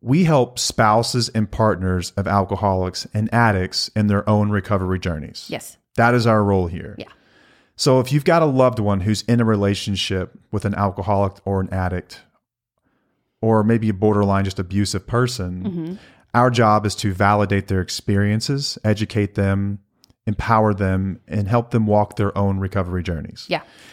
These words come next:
Speaker 1: In the past, we've done episodes that are shareable, and this is one of those episodes, which is why you were sent this episode. This is meant to be shareable. It's meant to be informative. It's meant to peel back the curtain and show you what it's like to be in their life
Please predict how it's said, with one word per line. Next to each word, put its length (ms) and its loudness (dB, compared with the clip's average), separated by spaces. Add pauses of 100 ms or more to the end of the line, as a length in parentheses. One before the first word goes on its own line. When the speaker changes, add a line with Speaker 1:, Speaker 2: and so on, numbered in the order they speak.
(120)
Speaker 1:
In 80 4
the 60 4
past, 340 2
we've 140 0
done 180 2
episodes 480 0
that 120 0
are 60 -2
shareable, 520 4
and 80 2
this 120 2
is 120 2
one 160 2
of 80 0
those 220 0
episodes, 580 -2
which 160 -10
is 120 -8
why 200 2
you 180 -2
were 80 -2
sent 300 -4
this 160 -6
episode. 640 -4
This 160 -8
is 100 -6
meant 220 -2
to 80 -10
be 220 -4 (360)
shareable. 480 4
It's 180 -6
meant 180 0
to 60 -8
be 140 0
informative. 800 0
It's 220 -8
meant 400 0
to 240 0
peel 240 -2
back 280 0
the 80 -4
curtain 540 -6 (640)
and 100 2
show 280 2
you 160 2
what 100 2
it's 160 -4
like 240 0
to 80 -16
be 180 0
in 140 -2
their 260 2
life 680 -2